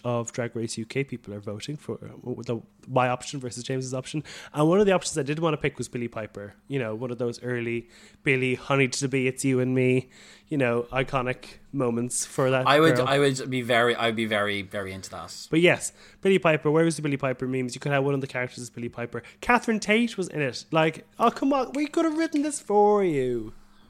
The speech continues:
Speaker 2: I mean, it does write itself. You don't need to have every single sci-fi, um, reference in the book thrown into it just so that Rue can laugh at it. One of the questions, though, that we did get over on Instagram was about whether they were trying to create this, like, whether they were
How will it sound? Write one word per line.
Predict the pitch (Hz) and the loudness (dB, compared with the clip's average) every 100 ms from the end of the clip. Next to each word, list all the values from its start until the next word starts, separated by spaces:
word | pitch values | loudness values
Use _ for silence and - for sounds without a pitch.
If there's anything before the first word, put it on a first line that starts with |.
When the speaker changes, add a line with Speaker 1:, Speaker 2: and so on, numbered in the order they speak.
| _ _ - | _ _ 0
Speaker 2:
I | 143 147 | 2 2
mean, | 147 143 143 | 0 -2 0
it | 135 135 | -4 2
does | 151 147 127 | 4 4 4
write | 123 113 | 2 2
itself. | 104 - 98 92 - - - - | -2 -6 -6 -6 -10 -20 -20 -6
You | 151 | -2
don't | 151 180 170 | 4 2 2
need | 156 147 | -2 -2
to | 139 | -2
have | 131 123 | -2 0
every | 113 113 | -2 -2
single | 123 113 110 | -4 -4 -4
sci-fi, | 113 107 104 104 101 98 95 95 | -2 -4 -2 -2 -2 -4 -6 -8
um, | 95 95 92 92 92 | -10 -10 -10 -12 -14
reference | 104 98 - 98 95 | -10 -10 -8 -12 -12
in | 101 | -12
the | 98 | -12
book | 98 - | -12 -12
thrown | 104 95 | -12 -10
into | 95 92 95 | -12 -12 -14
it | |
just | 90 98 | -12 -12
so | - 101 | -10 -12
that | 104 | -10
Rue | 104 | -12
can | 98 104 | -12 -12
laugh | 95 | -12
at | 98 | -14
it. | - - - | -18 -12 0
One | 170 | 2
of | 202 | 4
the | 190 | 2
questions, | 175 - 165 143 | 2 0 -4 -4
though, | 135 | -2
that | |
we | 123 | -2
did | 123 131 | -2 0
get | 127 | 0
over | 123 113 | 0 -2
on | |
Instagram | 113 113 107 | -4 -4 -6
was | 107 | -6
about | 107 113 110 107 | -6 -2 -2 0
whether | 113 110 107 | -2 0 -2
they | 95 107 | -2 -4
were | 104 | -4
trying | 104 117 107 107 | -6 -6 -4 -6
to | - 113 107 104 - - - | -4 -2 -2 -4 -10 -20 -20
create | - 131 120 117 117 113 - - | -6 -2 4 4 2 -2 -6 -4
this, | 120 113 - 117 | -2 -2 -6 -8
like, | 117 | -2
whether | 135 131 | -2 0
they | 123 120 | 0 2
were | 120 113 | 0 -2